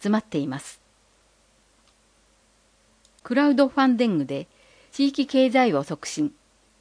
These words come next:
正根寺さんは停滞する地域経済を回し、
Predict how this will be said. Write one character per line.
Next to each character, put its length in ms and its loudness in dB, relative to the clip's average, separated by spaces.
正 220 2
根 220 4
寺 120 -4
さ 140 -2
ん 80 -2
は 220 -6
停 180 0
滞 220 -2
す 160 -10
る 220 -8
地 160 2
域 220 0
経 200 0
済 240 0
を 100 0
回 260 -4
し、 240 -10